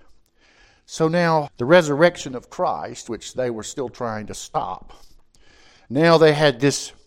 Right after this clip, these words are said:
witness, the martyr Stephen, who testified that, guess what? What Jesus had promised at his trial, that crooked, trumped up trial that y'all held when y'all sent him to death, why,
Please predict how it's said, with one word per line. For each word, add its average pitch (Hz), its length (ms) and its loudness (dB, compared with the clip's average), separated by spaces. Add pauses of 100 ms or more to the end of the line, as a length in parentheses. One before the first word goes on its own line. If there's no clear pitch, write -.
(220)
witness, 135 640 2
the - 140 -6
martyr 135 320 2
Stephen, 135 580 0 (560)
who 196 60 -2
testified 180 800 4
that, 160 120 0
guess 196 240 6
what? 202 440 4 (140)
What 143 200 -4
Jesus 170 420 -4
had 127 160 -4
promised 160 420 -2
at 143 100 0
his 120 140 -6
trial, 151 460 2
that 139 220 0
crooked, 175 420 0 (380)
trumped - 400 -2
up - 420 2
trial 139 400 2
that 123 160 -6
y'all 127 240 4
held 127 460 4
when 113 120 -6
y'all 113 220 -2
sent 147 260 -4
him 123 100 -4
to 113 100 -4
death, 151 400 4 (640)
why, 151 340 6